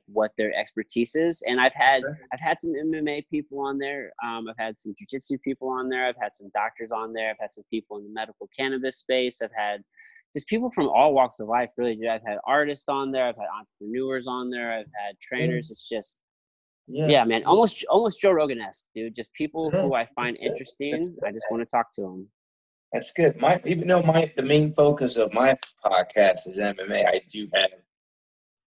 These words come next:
Speaker 2: it's also based on health and, uh, fitness. I have, like, a lot of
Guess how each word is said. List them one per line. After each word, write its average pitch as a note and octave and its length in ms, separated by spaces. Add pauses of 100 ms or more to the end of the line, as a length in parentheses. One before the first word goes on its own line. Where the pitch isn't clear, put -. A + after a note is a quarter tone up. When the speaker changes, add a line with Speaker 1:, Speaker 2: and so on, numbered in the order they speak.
(140)
Speaker 2:
it's - 260
also A#2 720
based A2+ 240
on F#2 160
health G#2 440 (220)
and, E2+ 200
uh, D#2+ 260 (120)
fitness. - 600 (960)
I G2+ 40
have, G2+ 180
like, G2 180
a F#2 60
lot G2 260
of F#2 260